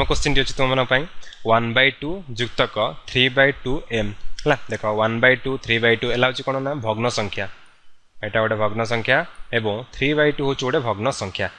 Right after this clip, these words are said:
କିନ୍ତୁ ତା ସହିତ ଆମର ଗୁଣନ ହେଇଛି କେତେ? ଏମ୍। ଏମ୍ ରହିଲା ଗୋଟେ ଅଜ୍ଞାତ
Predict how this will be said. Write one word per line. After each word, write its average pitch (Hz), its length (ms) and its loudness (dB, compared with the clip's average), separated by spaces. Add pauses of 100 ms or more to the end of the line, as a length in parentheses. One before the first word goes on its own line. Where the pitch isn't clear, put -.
(300)
କିନ୍ତୁ 143 280 0 (120)
ତା 127 180 2
ସହିତ 143 160 -8
ଆମର 143 220 2 (220)
ଗୁଣନ 127 220 2
ହେଇଛି 139 180 0
କେତେ? 151 220 2 (120)
ଏମ୍। 139 200 4 (100)
ଏମ୍ 127 200 4
ରହିଲା 135 260 2
ଗୋଟେ 139 200 0
ଅଜ୍ଞାତ 120 320 2